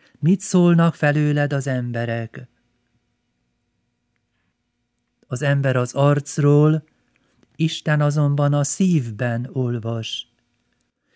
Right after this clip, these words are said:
Az ember a cselekedetet nézi,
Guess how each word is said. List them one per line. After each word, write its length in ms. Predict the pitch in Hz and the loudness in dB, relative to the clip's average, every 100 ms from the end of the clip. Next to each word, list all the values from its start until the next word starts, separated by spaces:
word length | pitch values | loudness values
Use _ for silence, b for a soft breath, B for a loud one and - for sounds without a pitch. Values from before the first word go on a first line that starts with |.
| _ | _
Az 160 | - 135 | -6 0
ember 300 | 151 143 131 | 2 4 2
a 100 | 127 | 0
cselekedetet 840 | - 143 139 147 139 143 147 143 143 | 0 0 0 0 0 0 0 -2 0
nézi, 640 | 143 143 135 143 151 | 0 0 0 0 -2